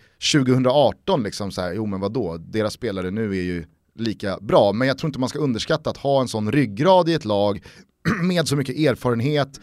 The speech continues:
eh, med, liksom, en sån hög lägstanivå. Så att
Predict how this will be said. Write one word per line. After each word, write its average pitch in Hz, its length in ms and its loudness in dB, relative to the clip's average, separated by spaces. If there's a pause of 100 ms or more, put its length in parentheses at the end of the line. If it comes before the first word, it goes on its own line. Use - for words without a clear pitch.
(300)
eh, 117 460 0 (220)
med, 135 380 0
liksom, 110 240 -4
en 104 120 -4
sån 104 300 -2 (720)
hög 143 460 4
lägstanivå. 120 840 2 (380)
Så - 120 -2
att 135 200 -2